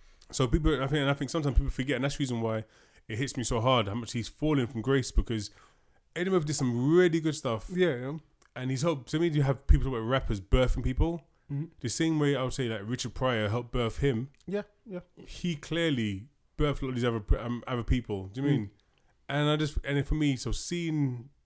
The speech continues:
Speaker 1: to seeing, I don't know, one, I guess, I guess one, I guess another thing I was saying before is the caliber of, actually, you wanted to say something?
Speaker 2: Yeah, no, I was just thinking that actually maybe
Speaker 1: Yeah.
Speaker 2: because we were saying about, um, before, you
Speaker 1: Go on.
Speaker 2: basically were saying about the, the guy who plays his son.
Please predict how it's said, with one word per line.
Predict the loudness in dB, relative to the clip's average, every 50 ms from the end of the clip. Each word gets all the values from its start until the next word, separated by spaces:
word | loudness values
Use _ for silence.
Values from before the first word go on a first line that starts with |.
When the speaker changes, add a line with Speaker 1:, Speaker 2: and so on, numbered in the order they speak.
| _ _
Speaker 1:
to | -14 -12 -10
seeing, | -6 -2 -2 0 2 2 0 0
I | -2 -4
don't | -2 -2
know, | -2 0
one, | 0 0 0 0 0 -2
I | -2
guess, | -4 -6 -6 -6 -8 -10 -12
I | -14
guess | -12 -6 -4
one, | -4 -2 -2 -2 -2
I | -2
guess | -4 -4
another | -2 -2 -2 -2
thing | -4
I | -4
was | -4
saying | -4 -4 -4
before | -4 -4 -4 -4 -4 -6
is | -6 -8 -10 -16 _ _ _ _ _ _ _ _ _ _ _ _ _ _
the | -10 -10
caliber | -8 -4 -2 0 0 0 0 0 0
of, | 0 0 -2 -4 -6 -8 -10
actually, | -14 -10 -8 -6 -6
you | -4
wanted | -4 -4 -6 -8 -8
to | -8 -6
say | -4 -4 -6
something? | -6 -8 -10 -10 -10 -12 -14 -16 _ _
Speaker 2:
Yeah, | -8 -6 -6 -6 -6
no, | -6 -6 -4 -4 -2 -2 -2
I | -2
was | -4 -4
just | -6 -6 -8 -8 -6
thinking | -4 -2 -2 -2 -2 -2 -2
that | -2 -2 -4 -4 -4
actually | -4 -4 -4 -6 -6 -4 -2 0 0
maybe | 2 2 2 2 2 2 0 -2 -4 -2 -2 -2 -2 -2 -4 -6 -4
Speaker 1:
Yeah. | -2 -2 -2 -2 -2 -4
Speaker 2:
because | -4 -2 0 2 2 2
we | 2 2 2
were | 2 0
saying | 0 0 -2 -2 -2
about, | -2 -2 -2 -2 -2 -2 -2
um, | -2 -2 -4 -6 -10 _ _ -12 -12 -12 -12 -8 -6
before, | -6 -6 -4 -2 -2 -2 -2 -4 -8 -8
you | -6 -2
Speaker 1:
Go | 2 2
on. | 4
Speaker 2:
basically | 4 4 4 2 0 0
were | 0 -2
saying | -2 -2 -2 -2 -2
about | -2 -4 -4 -4
the, | -4 -4 -4 -4 -4 -6 -6
the | -8 -8 -6
guy | -4 -4 -4 -4
who | -4 -4
plays | -4 -6 -6 -6 -6
his | -8 -8 -6
son. | -4 -4 -4 -6